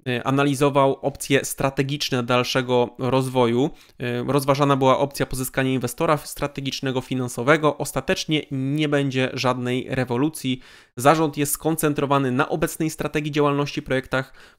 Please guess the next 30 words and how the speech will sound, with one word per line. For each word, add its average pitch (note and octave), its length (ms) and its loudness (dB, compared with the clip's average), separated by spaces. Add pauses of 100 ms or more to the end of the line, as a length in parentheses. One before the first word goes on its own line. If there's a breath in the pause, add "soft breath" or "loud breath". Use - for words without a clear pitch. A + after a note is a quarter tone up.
i D3+ 100 -6
to - 220 0
pozostaje C3+ 480 -2
najlepszą C3+ 380 -2
drogą B2+ 420 -4
do C#3 200 2
osiągnięcia, B2 800 -2 (320 loud breath)
e, B2 160 -2
osiągnięcia B2+ 560 -2
jak C3 200 2
najlepszych B2 540 -6
wyników B2+ 400 -2
finansowych. B2 960 -6
No, C3+ 80 -2
gdzie D3 400 0 (260)
to G3+ 140 6
się F#3+ 160 2
trochę E3+ 280 -4
kłóci E3+ 460 -2
z - 80 -6
tym, C#3+ 200 0
co C#3 140 -6
widzimy C3+ 380 -4
po C#3+ 120 -10
prostu C3+ 340 -2
po C3+ 220 -2
suchych C#3 360 -8
danych, D3 340 0
no B2 120 -6
bo C3 180 0